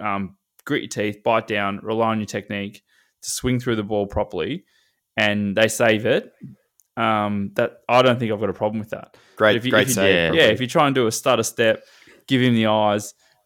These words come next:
Speaker 1: and then do a skip at the end, and then hit the post, I, I don't think I've got a lot of sympathy for you at that point.
Speaker 3: Nah. I think it's
Speaker 2: Nah.
Speaker 3: just 'cause Rashford's got that baby face, and I kind of always feel sorry for him.
Speaker 1: Oh,
Speaker 3: But yeah,
Speaker 1: uh,
Speaker 3: nah.
Speaker 1: yeah. Well, uh,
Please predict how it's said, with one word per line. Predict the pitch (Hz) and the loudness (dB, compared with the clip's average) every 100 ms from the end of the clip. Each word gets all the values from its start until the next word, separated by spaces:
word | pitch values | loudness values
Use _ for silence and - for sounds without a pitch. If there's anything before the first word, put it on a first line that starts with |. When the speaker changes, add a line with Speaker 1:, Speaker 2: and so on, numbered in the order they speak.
| - | -8
Speaker 1:
and | 110 | -4
then | 107 | -2
do | 107 | -2
a | 101 | -2
skip | - - 131 127 | -4 -4 -4 -4
at | 101 | -4
the | 107 | -4
end, | 107 107 107 | -2 -2 -2
and | 107 | -2
then | 104 | -2
hit | 110 | -4
the | 98 | -6
post, | - 110 98 117 - | -2 0 0 -2 -6
I, | 104 101 - | -6 -8 -20
I | 104 | -20
don't | - 113 107 104 | -16 -12 -12 -8
think | 113 | -8
I've | 104 | -6
got | 104 | -6
a | |
lot | 101 | -6
of | 98 | -6
sympathy | 110 104 101 | -10 -10 -10
for | - 104 | -4 -2
you | 98 | -2
at | 95 | -4
that | 101 - | -8 -10
point. | 104 - | -10 -10
Speaker 3:
Nah. | 95 90 80 85 _ _ _ _ - | -8 -6 -6 -12 _ _ _ _ 0
I | 107 | 2
think | 92 | 4
it's | |
Speaker 2:
Nah. | 120 | 0
Speaker 3:
just | 135 | -2
'cause | 151 104 | 0 2
Rashford's | 98 - 92 | 0 0 -6
got | 98 | -2
that | 90 82 | -2 -2
baby | 85 85 | -2 -2
face, | 85 90 82 - | -4 -4 -4 -6
and | 87 | -10
I | |
kind | 90 87 | -6 -4
of | 82 78 _ _ _ - | -4 -6 _ _ _ 0
always | 90 87 | 0 2
feel | 92 | -2
sorry | - 92 92 | 2 2 2
for | 104 117 | -2 -6
him. | 127 _ _ _ - - - _ _ - | -8 _ _ _ -20 -20 -20 _ _ 2
Speaker 1:
Oh, | 180 175 | 4 6
Speaker 3:
But | 147 190 | 4 4
yeah, | 175 | 2
Speaker 1:
uh, | 156 | 4
Speaker 3:
nah. | 175 | 6
Speaker 1:
yeah. | 123 104 | 6 4
Well, | 170 | 4
uh, | 131 | 4